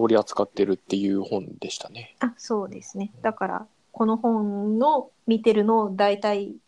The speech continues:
Speaker 2: 載ってるのであれば、大体シックな生活になりますと。
Speaker 1: うん。
Speaker 2: そういう感じ。まあ、そうだな。面白いとは思ったけど、全部丸飲みにしてる感じでもないし、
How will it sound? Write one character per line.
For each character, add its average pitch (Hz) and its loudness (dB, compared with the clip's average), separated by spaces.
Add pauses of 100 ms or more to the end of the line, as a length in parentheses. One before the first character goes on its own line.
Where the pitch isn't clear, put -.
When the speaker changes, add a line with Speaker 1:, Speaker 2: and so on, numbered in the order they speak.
Speaker 2:
載 208 -4
っ 196 -18
て 220 2
る 208 2
の 190 -6
で 190 0
あ 202 0
れ 202 -2
ば、 233 0 (120)
大 196 -4
体 190 -6
シ - -10
ッ 208 -6
ク 185 -8
な 175 -12
生 185 -4
活 180 -8
に 170 -8
な 170 -4
り 165 -4
ま 175 -6
す - -20
と。 170 -12 (240)
Speaker 1:
う - -12
ん。 180 -10 (360)
Speaker 2:
そ - -12
う - -8
い 170 -8
う 160 -14
感 - -14
じ。 - -18 (2250)
ま 208 2
あ、 185 -6 (720)
そ - -2
う 453 2
だ 214 4
な。 214 0
面 240 4
白 508 4
い 508 4 (160)
と 285 2
は 226 0
思 220 -6
っ 240 -8 (300)
た 233 -4
け 220 -8
ど、 196 -8
全 330 -4
部 175 -8
丸 202 -2
飲 214 0
み 220 0
に 220 -2
し 226 -12
て 233 2
る 233 0
感 214 2
じ 233 2
で 311 4
も 226 4
な 226 0
い 214 -2
し、 185 -6